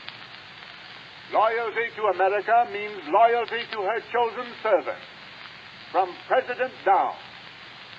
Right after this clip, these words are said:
We must stifle the voice of hatred and faction. We must realize that there is not a man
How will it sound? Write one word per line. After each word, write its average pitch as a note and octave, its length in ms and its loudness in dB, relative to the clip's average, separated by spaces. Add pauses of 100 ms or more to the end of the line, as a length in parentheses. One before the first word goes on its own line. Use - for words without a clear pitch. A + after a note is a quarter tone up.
(380)
We A#3+ 140 -2
must A3+ 260 2 (180)
stifle A3+ 540 2 (480)
the F#3+ 80 2
voice A3+ 400 4
of A#3 160 -4
hatred C3+ 560 -4
and E3 100 -2 (160)
faction. D#3+ 380 2 (960)
We A4+ 160 -2
must B3 160 4 (100)
realize G#3 540 4 (100)
that F#3 140 0
there G#3+ 240 0
is F3 80 -4
not A3 240 2
a - 20 -2
man A3+ 360 0